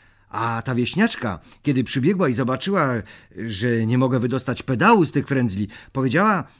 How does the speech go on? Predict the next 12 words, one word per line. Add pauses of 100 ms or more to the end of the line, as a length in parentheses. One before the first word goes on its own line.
(340)
że
to
znak,
żebyśmy
się
jeszcze
nie
rozstawali. (1000)
Ale
ja
się
bałem.